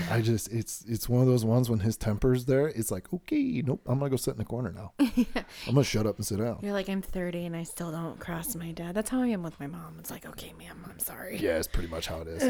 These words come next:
Speaker 2: My
Speaker 1: Uh.
Speaker 2: dad's seventy-eight. And it's still like, "Mm, nope, I'm not gonna go down that path."
Speaker 1: <laughs> Right.
Speaker 2: Um,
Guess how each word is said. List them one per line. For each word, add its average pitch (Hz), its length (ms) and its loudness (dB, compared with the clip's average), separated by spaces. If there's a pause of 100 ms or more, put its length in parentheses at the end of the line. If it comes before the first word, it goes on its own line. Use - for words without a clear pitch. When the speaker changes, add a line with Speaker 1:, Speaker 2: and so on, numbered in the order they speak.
Speaker 2:
My 131 100 6
Speaker 1:
Uh. 104 80 2
Speaker 2:
dad's 107 200 0
seventy-eight. 110 800 4 (360)
And 104 100 -4
it's 107 100 -4
still 131 160 -4
like, 113 200 -4
"Mm, 247 460 0
nope, 151 240 6
I'm 143 60 0
not 151 100 6
gonna 123 160 0
go 104 80 -2
down 87 180 -8
that 80 140 -14
path." - 240 -4 (600)
Speaker 1:
<laughs> - 180 -6 (300)
Right. - 140 -8 (840)
Speaker 2:
Um, 95 540 0